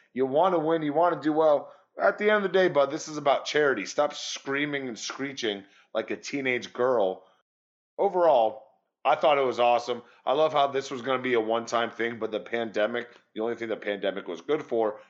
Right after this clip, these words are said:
is had this reoccurrence of the match and the trilogy and just all these different players that we get to see up close, them mic'd up, like I said, them talking shit.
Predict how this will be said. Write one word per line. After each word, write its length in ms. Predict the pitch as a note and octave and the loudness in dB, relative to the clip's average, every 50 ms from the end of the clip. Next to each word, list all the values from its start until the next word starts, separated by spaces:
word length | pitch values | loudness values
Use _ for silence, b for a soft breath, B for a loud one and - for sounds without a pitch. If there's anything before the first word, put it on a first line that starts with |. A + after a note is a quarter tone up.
| B - | B -8
is 240 | A#2 A2+ - - - - - - _ | -6 -6 -6 -10 -18 -20 -20 -8 _
had 280 | - C#3 C3+ B2 A2+ A2 | 0 2 2 0 0 0
this 300 | B2+ B2+ A#2+ - - - _ _ _ - | -2 0 0 -4 -8 -14 _ _ _ -16
reoccurrence 840 | G2+ G#2+ B2 C#3 C3+ A#2+ A2+ - - B2+ C3 B2 A#2 G#2+ G2+ - | -10 -6 -4 -2 -2 -2 -2 -2 -2 -2 0 0 0 -2 -4 -2
of 240 | A2 G2 F#2+ F#2 - b b b b b _ | 0 0 0 0 -4 b b b b b _
the 120 | A2+ A#2 | -4 -4
match 460 | G#2+ G2+ A2+ A#2+ A#2 A2+ G#2+ G#2 - A2 | -2 0 0 2 2 2 0 -2 -2 -4
and 180 | G#2 F#2 F2+ - _ _ _ _ _ | -4 -4 -6 -12 _ _ _ _ _
the 120 | - G#2 - | -12 -12 -10
trilogy 800 | - - - C#3 C#3+ C#3+ C3+ C3 A#2 G2+ F#2+ A2 A2 G#2 G#2+ G#2 | -10 -10 -2 0 2 2 4 2 0 -2 -4 -6 -6 -6 -6 -8
and 160 | G2+ F#2+ F#2 | -10 -10 -10
just 260 | G2 G2+ - - _ _ | -10 -12 -12 -14 _ _
all 180 | A#2+ A#2 B2 B2 | 0 0 0 0
these 160 | B2 A2+ - | -2 -6 -6
different 320 | - C3 - - G#2+ - | -6 -6 -6 -4 -8 -8
players 300 | - - C3 D#3+ F3+ D#3 | -2 0 2 2 2 4
that 120 | C3 C3 A#2+ | 2 0 0
we 80 | A#2 | 0
get 160 | A2 A#2+ B2 - | -4 -6 -8 -8
to 80 | A2+ | -10
see 240 | - - - B2+ A#2+ | -10 -6 -2 -2 -2
up 140 | A2 G#2+ - | -2 -2 -4
close, 380 | - - D#3 D#3 C#3+ B2 - B B B B B B _ | -2 0 2 2 2 0 -4 B B B B B B _
them 240 | B2 C3+ C3+ C3+ B2+ | 2 2 2 4 2
mic'd 320 | B2+ B2 B2 - - C3+ | 0 0 0 0 0 2
up, 180 | B2 A2 G2+ - | 2 2 2 2
like 240 | G#2 A#2 A#2 - | 0 -2 0 2
I 60 | B2 - | 0 0
said, 280 | - - A#2+ A2 F#2+ | 2 0 0 0 0
them 220 | F#2+ G#2+ A2+ A#2+ A#2+ | 0 -2 -4 -4 -4
talking 440 | - B2 A#2+ A#2+ A#2 - A#2 A2 | 0 2 2 2 0 -2 -6 -8
shit. 420 | G2+ - - - B2+ A2+ F#2+ - | -8 -8 -2 0 0 0 0 0